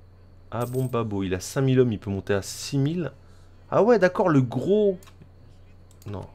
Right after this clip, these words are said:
c'est lequel là ? Ah, construction de coste, moins dix pour cent. Ankulo.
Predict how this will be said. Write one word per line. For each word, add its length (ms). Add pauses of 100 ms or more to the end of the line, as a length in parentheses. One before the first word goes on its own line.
(100)
c'est 100
lequel 280
là ? 80 (1900)
Ah, 120
construction 420
de 60
coste, 200
moins 120
dix 80
pour 240
cent. 160 (520)
Ankulo. 540